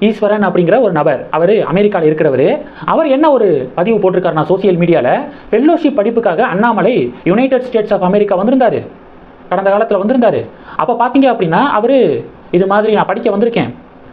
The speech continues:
பிக்சர்ஸு, வீடியோஸு, தனிப்பட்ட வகையில அங்கே போய் பிக்சர் எடுக்கிறது, இங்கே போய் வீடியோ எடுக்கிறது, இது strictly no அப்படின்னு சொல்லிட்டு அண்ணாமலை சொன்னதாக அரவிந்த் ஈஸ்வரன் குறிப்பிட்டிருக்காரு. அப்ப அந்த நேரத்துல அண்ணாமலை அமெரிக்கா போன நேரத்துல பொன்னியின் செல்வன் படம் வந்து ரிலீஸ் ஆயிருக்கு,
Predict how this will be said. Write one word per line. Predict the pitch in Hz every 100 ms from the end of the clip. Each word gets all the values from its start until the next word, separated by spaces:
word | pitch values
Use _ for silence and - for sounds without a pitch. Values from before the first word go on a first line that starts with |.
| -
பிக்சர்ஸு, | 202 - 175 - 180 185 180 - - - - - - - - 160
வீடியோஸு, | 220 220 185 180 180 185 185
தனிப்பட்ட | 214 214 214 185
வகையில | 202 196
அங்கே | 185 196
போய் | 196 196
பிக்சர் | 190 240 180
எடுக்கிறது, | 175 175 185
இங்கே | 185 190
போய் | 196 185 147 120 - - 196
வீடியோ | 208 190
எடுக்கிறது, | 180 160 170 180 175 - - 202
இது | 247
strictly | 208 - 247 254
no | 190 190
அப்படின்னு | - 208 175
சொல்லிட்டு | 156 220
அண்ணாமலை | 185 202 196 180
சொன்னதாக | 175 170 190 202 113 - - - - 160
அரவிந்த் | 214 233
ஈஸ்வரன் | 190 185 175 165
குறிப்பிட்டிருக்காரு. | 185 190 175 147 160 294 - - -
அப்ப | 180 180
அந்த | 254 262
நேரத்துல | 254 247 233 160
அண்ணாமலை | 170 214 220
அமெரிக்கா | 208 233 240 214
போன | 202 175
நேரத்துல | 202 196 226 262
பொன்னியின் | 247 320 254
செல்வன் | 214 196 170
படம் | 190 175
வந்து | 190 170 135 - -
ரிலீஸ் | 156 208 180
ஆயிருக்கு, | 170 170